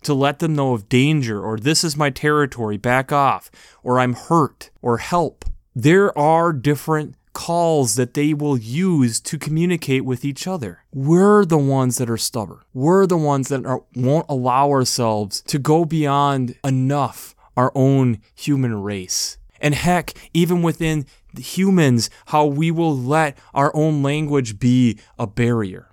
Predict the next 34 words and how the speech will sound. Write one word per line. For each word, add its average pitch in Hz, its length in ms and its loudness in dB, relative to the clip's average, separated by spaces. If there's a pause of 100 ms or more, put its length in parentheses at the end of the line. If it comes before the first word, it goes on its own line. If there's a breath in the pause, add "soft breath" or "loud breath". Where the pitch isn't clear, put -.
(100)
When 143 340 0
are 180 80 0
we 160 140 0
going 139 240 -4
to 135 220 -4
allow 123 480 -2
ourselves 113 640 -4
to 117 360 -4 (180 soft breath)
understand 143 640 0
that 113 80 -6
this 127 240 -4
is 131 100 -4
something 123 560 -4
so - 220 -6
much 135 300 -4
bigger 127 260 0
than 113 140 -4
ourselves? - 640 -12 (240)
And 143 160 2
when 160 140 4
we 170 120 4
start 170 600 -2
to 160 160 -2
realize 131 680 -2
that, - 260 -18 (140)
to 143 120 -6
me, 156 400 0
that's 135 320 -4
laying 143 460 -4
the 139 80 -4
foundation 113 800 -4
to 120 100 -8
be 127 220 -2
allowing 131 800 0